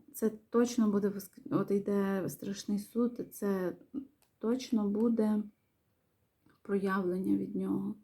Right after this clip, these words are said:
Оця тиша, в якій ви зараз знаходитесь, він вийде з неї. І як він це зробить? Давайте подивимося, як це він зробить. Різко.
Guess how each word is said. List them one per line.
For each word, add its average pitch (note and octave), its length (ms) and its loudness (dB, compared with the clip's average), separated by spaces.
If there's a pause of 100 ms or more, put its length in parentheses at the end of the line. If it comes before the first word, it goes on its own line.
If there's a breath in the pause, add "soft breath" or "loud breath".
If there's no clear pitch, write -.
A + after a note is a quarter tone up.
(640 soft breath)
Оця G#3+ 240 -2
тиша, A#3+ 540 2
в G#3 40 2
якій G#3 300 -2
ви G3+ 120 0
зараз G3+ 300 0
знаходитесь, G3+ 840 -4 (400 soft breath)
він G#3+ 320 4
вийде G#3+ 460 4
з - 100 -18
неї. F3+ 400 0 (1120 soft breath)
І G#3+ 100 -2
як G3+ 300 -2
він G3 100 -6
це - 200 -12
зробить? F#3+ 500 -10
Давайте G3 360 -10
подивимося, G3 360 -6
як C#4 240 -4
це G#3+ 140 -6
він G3+ 180 -2
зробить. F#3+ 680 -10 (3750 soft breath)
Різко. A3+ 500 -4